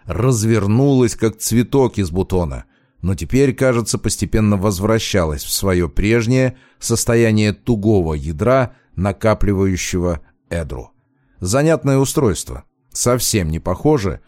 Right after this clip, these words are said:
на других нефилимов, которых я видел. Однако аспект я, по крайней мере, теперь узнал точно.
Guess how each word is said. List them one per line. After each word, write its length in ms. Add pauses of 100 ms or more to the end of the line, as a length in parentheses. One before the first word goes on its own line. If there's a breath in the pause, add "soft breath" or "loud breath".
(140 soft breath)
на 180
других 500
нефилимов, 580
которых 400
я 120
видел. 380 (320 soft breath)
Однако 460
аспект 600
я, 140
по 120
крайней 320
мере, 300
теперь 540
узнал 500 (160)
точно. 460